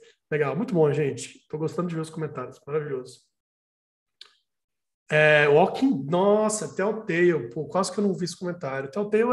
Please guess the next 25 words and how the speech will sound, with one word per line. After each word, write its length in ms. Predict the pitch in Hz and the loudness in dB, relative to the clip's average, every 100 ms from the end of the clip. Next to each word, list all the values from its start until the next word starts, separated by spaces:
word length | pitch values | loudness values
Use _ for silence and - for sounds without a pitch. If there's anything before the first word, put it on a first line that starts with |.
| 269 | 2
é, 400 | 254 - 170 175 | 0 -4 -4 -2
é, 40 | |
assim, 440 | 175 - 147 131 131 _ _ _ | -4 -4 -6 -8 -18 _ _ _
a 40 | 151 | -4
galera, 260 | 160 175 | -2 0
a 20 | 175 | 0
galera 240 | 165 175 | 0 0
da 100 | 180 | 0
narrativa 320 | 180 190 165 | -2 -2 -4
estuda 380 | 170 - 220 156 | -10 -6 -2 0
eles 160 | 143 139 | 0 -4
até 200 | - 175 | -6 -4
hoje 320 | 151 151 147 | -2 -4 -6
pra, 440 | - 180 180 175 - _ _ _ _ _ _ _ _ _ - - - - - | -4 -2 -2 -4 -10 _ _ _ _ _ _ _ _ _ -18 -16 -10 -10 -8
a-, 260 | 135 143 139 | -8 -8 -8
as 100 | - | -2
pessoas 360 | 165 - 175 | -2 0 -4
chaves 480 | - 156 175 160 147 | -2 2 2 0 -4
hoje 200 | 143 143 | -6 -6
trabalham 880 | 165 156 160 156 147 139 127 123 123 - _ | -6 -4 -2 -2 -2 -4 -8 -12 -16 -20 _
com, 560 | - 139 131 127 123 127 - _ _ - - _ _ | -10 -8 -8 -10 -12 -14 -20 _ _ -20 -20 _ _
nas 160 | 254 | -4
maiores 300 | 240 254 214 | -2 -2 -2
empresas 440 | 185 - 143 131 - | -4 -4 -6 -8 -10
de 440 | - 131 127 127 | -12 -8 -8 -10